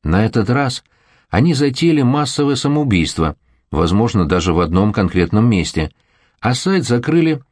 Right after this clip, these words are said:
из-за сегодняшнего прокола». Мия перехватила его взгляд, цепкий и пронзительный. «Как ты думаешь,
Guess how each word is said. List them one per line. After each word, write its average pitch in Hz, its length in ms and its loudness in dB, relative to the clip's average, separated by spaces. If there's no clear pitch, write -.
из-за 139 240 0
сегодняшнего 131 580 0
прокола». 80 560 -2
Мия 95 320 2
перехватила 95 680 0
его 95 220 0
взгляд, 92 480 -2
цепкий 127 520 -2
и - 20 0
пронзительный. 87 800 0
«Как - 320 -4
ты 117 140 0
думаешь, 85 460 0